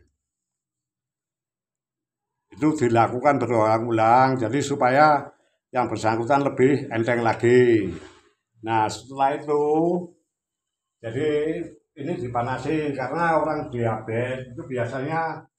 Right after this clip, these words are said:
rasanya haus terus, lidahnya kering terus. Nah, ini supaya nggak kering, ini di sini dipanasi. Nah, ini saraf yang menuju ke lidah. Ini. Nah, kita manasi di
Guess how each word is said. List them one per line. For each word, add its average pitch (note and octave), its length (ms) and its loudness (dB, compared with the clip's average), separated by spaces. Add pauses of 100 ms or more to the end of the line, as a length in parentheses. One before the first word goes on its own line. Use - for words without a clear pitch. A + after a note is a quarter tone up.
(360)
rasanya C#3 540 -2
haus A#2 340 -2
terus, E3 720 2
lidahnya C3 640 -4
kering D3 400 -4
terus. D3+ 560 -4 (560)
Nah, A2 80 -10
ini C3+ 160 -4
supaya C#3 480 -4
nggak B2 240 -4
kering, D#3 400 -4
ini D3 160 -6
di A2 160 -8
sini A#2+ 240 -6
dipanasi. A2 800 -8 (1200)
Nah, G2+ 240 -12
ini D#3 560 -6
saraf C#3 400 -4
yang C3+ 160 -4
menuju C#3 480 -6
ke C#3 80 -8
lidah. A2 540 -6 (1600)
Ini. F2+ 400 -12 (1040)
Nah, G#2+ 300 -8
kita C3 260 0
manasi C#3+ 540 -2
di A2+ 100 -6